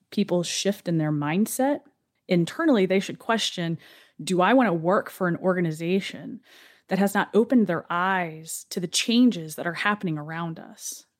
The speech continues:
Is this something that excites me?" Because for some people, that normalcy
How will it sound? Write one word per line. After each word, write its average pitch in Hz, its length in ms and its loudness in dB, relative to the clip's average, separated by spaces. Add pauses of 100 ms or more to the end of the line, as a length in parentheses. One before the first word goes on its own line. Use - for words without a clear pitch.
Is 185 160 0
this 240 180 4
something 220 360 2
that 175 120 0
excites - 540 -2
me?" 185 300 -2 (600)
Because 240 300 2
for 196 120 -4
some 247 300 2
people, 262 540 0 (280)
that 214 280 2
normalcy 208 880 0